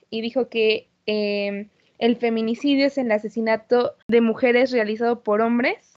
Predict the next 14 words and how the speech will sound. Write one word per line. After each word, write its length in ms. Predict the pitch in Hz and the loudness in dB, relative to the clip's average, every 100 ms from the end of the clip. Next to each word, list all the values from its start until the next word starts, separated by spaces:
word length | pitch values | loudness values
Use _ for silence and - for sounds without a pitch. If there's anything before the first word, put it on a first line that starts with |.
| - | -6
motivado 540 | 233 233 226 233 240 | -4 -2 0 2 2
por 160 | 233 214 | 0 -2
el 160 | 202 233 | 0 -2
odio, 320 | 247 254 269 | 0 0 0
desprecio, 720 | 220 208 - 226 226 240 240 | -4 -6 -2 -2 -2 -6 -6
placer 580 | 208 196 - 233 302 - | -6 -8 -6 -6 -6 -6
o 80 | 214 | -6
un 180 | 214 214 | -6 -6
sentido 480 | 226 220 220 220 220 | -8 -6 -2 0 0
de 260 | 202 202 _ _ _ - | -2 -4 _ _ _ 0
propiedad 680 | 233 220 220 208 208 220 - _ _ | 2 2 0 2 2 0 -6 _ _
sobre 320 | - 220 208 | -6 -2 -2
la 140 | 196 | -2
mujer. 420 | 190 202 226 208 | -4 -4 -4 -4